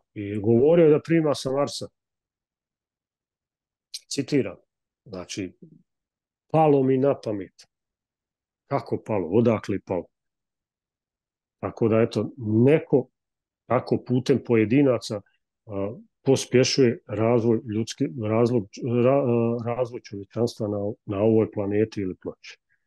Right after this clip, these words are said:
I to kad pričaš ljudima, oni nemaju pojma. A kad bi uporedili piramide, a, pir-, piramide Gazi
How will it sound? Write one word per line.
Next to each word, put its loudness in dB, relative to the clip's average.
I 0
to 4
kad 2
pričaš 0
ljudima, 4
oni 4
nemaju 4
pojma. -4
A -4
kad -2
bi 0
uporedili 2
piramide, 0
a, -4
pir-, -2
piramide -2
Gazi -2